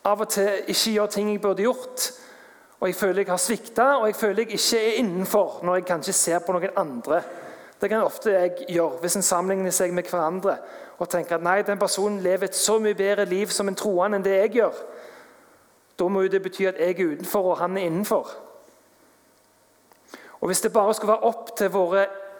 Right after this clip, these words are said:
subjektive følelser, så kunne det gjerne vært det. Og derfor sier jeg at all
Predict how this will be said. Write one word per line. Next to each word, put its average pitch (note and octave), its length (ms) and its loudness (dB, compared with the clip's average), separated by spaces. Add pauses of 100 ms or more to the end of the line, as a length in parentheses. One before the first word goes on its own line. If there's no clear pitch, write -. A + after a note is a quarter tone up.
(200)
subjektive G#3 880 0 (300)
følelser, A3 640 0 (1300)
så - 140 -4
kunne F#3+ 220 0
det G3 60 4
gjerne F3+ 200 4
vært F#3+ 240 0
det. D3 120 0 (760)
Og F3 100 0
derfor G3 200 0
sier F3+ 200 2
jeg F#3+ 100 2
at - 220 -4 (1300)
all G#3 300 2